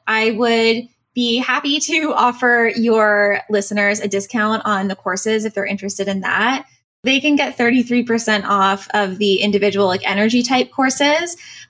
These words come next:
if they use the code I Heart My Life. So I'll leave that open 'cause it's just, like, a fun way to learn about yourself and dive in. If you, like, check out some of the YouTube stuff and you're like, "Yeah, I'm interested. I wanna learn more about this."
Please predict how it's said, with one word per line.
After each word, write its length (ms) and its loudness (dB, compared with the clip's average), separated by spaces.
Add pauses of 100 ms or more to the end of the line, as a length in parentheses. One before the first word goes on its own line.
if 160 2
they 60 4
use 260 2
the 80 2
code 240 2
I 140 -2
Heart 260 -2
My 140 -2
Life. 360 -4
So 160 -4
I'll 140 2
leave 240 0
that 200 0
open 320 -6
'cause 140 -8
it's 120 -8
just, 120 -8
like, 180 -6
a 20 -20
fun 220 -4
way 180 -4
to 100 -8
learn 200 -6
about 200 -2
yourself 400 -4
and 100 -6
dive 300 -2
in. 340 2
If 220 -4
you, 100 0
like, 220 -2
check 200 -2
out 160 0
some 140 0
of 80 2
the 80 2
YouTube 400 2
stuff 360 0
and 100 -4
you're 100 -2
like, 240 -4
"Yeah, 260 -2
I'm 200 -4
interested. 440 -4
I 100 -2
wanna 220 -2
learn 220 -6
more 140 -6
about 240 -8
this." 400 -12